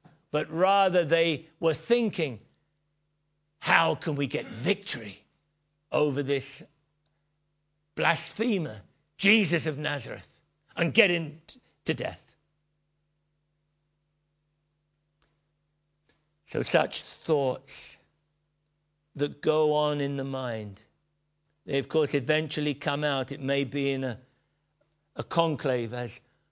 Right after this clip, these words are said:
a few people get together and pour out their complaints one to another. Of course, the person about whom they're complaining is not in that group. It's that sort of question. It leads to arguments.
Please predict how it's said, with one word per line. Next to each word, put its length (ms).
a 80
few 240
people 320
get 220
together 480
and 360
pour 320
out 200
their 160
complaints 720
one 240
to 140
another. 340
Of 80
course, 340
the 140
person 560
about 280
whom 140
they're 120
complaining 520
is 120
not 180
in 100
that 100
group. 260
It's 120
that 120
sort 260
of 120
question. 420
It 120
leads 260
to 120
arguments. 920